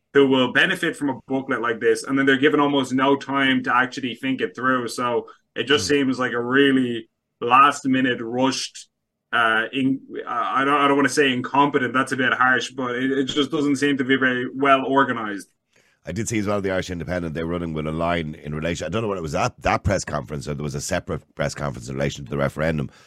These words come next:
Speaker 2: but when one of the speakers was asked, <laughs> she, she described a durable relationship as a couple you might send a Christmas card to. <laughs>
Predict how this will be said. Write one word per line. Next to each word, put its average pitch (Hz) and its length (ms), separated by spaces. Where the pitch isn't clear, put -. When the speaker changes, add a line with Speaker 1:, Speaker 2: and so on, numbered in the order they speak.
Speaker 2:
but 82 180
when 76 160
one 82 100
of 80 60
the 76 80
speakers 71 400
was 69 140
asked, 80 380
<laughs> - 60
she, 80 140
she - 320
described 82 640
a 71 80
durable 90 460
relationship 80 680
as 65 160
a - 60
couple 120 380
you 87 120
might 82 220
send 113 260
a 80 40
Christmas 107 460
card 64 360
to. 85 200
<laughs> - 80